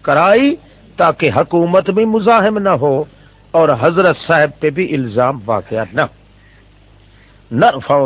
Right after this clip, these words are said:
درجات من نشاء، ہم بلند کیا کرتے ہیں علمی،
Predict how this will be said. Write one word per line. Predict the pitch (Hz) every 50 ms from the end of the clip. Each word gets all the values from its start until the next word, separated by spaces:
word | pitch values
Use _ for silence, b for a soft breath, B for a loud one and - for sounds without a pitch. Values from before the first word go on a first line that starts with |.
| 120 120
درجات | 131 120 120 113 104 127 127 131 110 - -
من | 120 113 110 104 110 113 104
نشاء، | 98 101 104 98 - - - 98 87 80 - - - - - - _ _ _ - _ _ _ _ _ b b b b b b b b b b b -
ہم | 233 262 294 311 302 277 254 240
بلند | 254 254 247 262 269 277 233 247 -
کیا | - 240 233 233 214
کرتے | 180 - 214 202 190 180 - - 202
ہیں | 185 185 175 165 170 -
علمی، | 202 226 226 226 220 214 208 202 208 190 180 160